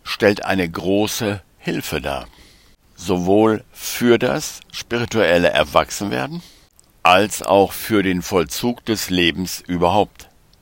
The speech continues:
Zuerst muss man ein Leben oder sein Leben auch gebacken kriegen. Wir erinnern uns an Nietzsches drei Phasen,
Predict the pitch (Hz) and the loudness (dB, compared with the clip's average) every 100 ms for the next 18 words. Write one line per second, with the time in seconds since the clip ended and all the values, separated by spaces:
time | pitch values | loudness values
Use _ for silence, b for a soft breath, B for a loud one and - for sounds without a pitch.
0 | _ _ _ _ _ _ - - 110 113 | _ _ _ _ _ _ -10 -4 4 4
1 | 117 - 113 - 117 - 87 90 90 90 | 4 -2 -4 -2 -2 0 2 2 4 4
2 | 90 90 110 123 135 - 95 82 82 78 | 4 2 -2 -6 -10 -8 0 2 2 0
3 | 95 113 117 90 82 80 90 60 - 71 | 4 4 4 2 2 0 -4 -8 -4 -4
4 | 67 - _ _ 95 90 113 87 - 71 | -4 -12 _ _ -2 0 -2 -4 -10 -10
5 | 65 65 _ _ _ _ _ _ _ 73 | -10 -14 _ _ _ _ _ _ _ -10
6 | 80 95 90 95 120 151 151 147 - 80 | 2 4 4 4 2 2 2 -2 -4 -2
7 | 85 90 90 95 85 - 87 - 80 85 | 0 2 0 -2 -4 -6 -6 -2 2 2
8 | 76 - 85 90 87 131 147 | 2 0 2 2 -2 -6 -12